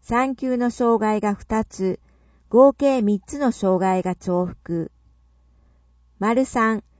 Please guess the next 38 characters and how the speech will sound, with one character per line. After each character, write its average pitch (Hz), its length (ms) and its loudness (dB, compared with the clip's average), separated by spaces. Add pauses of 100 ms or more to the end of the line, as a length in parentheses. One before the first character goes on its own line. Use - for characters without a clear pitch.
(280)
身 311 360 -8
体 311 240 -2
障 285 280 4
害 285 220 -2
者 262 200 -2
手 262 140 -2
帳 170 360 -4 (240)
二 202 160 0
級 294 320 -2
以 311 160 -4
上 208 240 0
の 170 100 -4
障 190 300 2
害 190 240 0
と、 180 340 -2 (460)
療 277 280 8
育 294 220 -4
手 294 160 -2
帳 175 420 -2
A 262 240 4
が 165 120 -4
重 170 280 -4
複。 170 420 -8 (1300)
丸 226 300 0
四、 247 320 2 (600)
丸 214 300 0
一 311 280 -4
か 226 140 0
ら 180 120 -2
丸 175 280 -2
三 233 320 -2
と 220 300 0 (300)
同 277 260 6
程 311 300 2
度 180 120 -2
の 160 120 -4
障 180 340 0
害 170 280 -4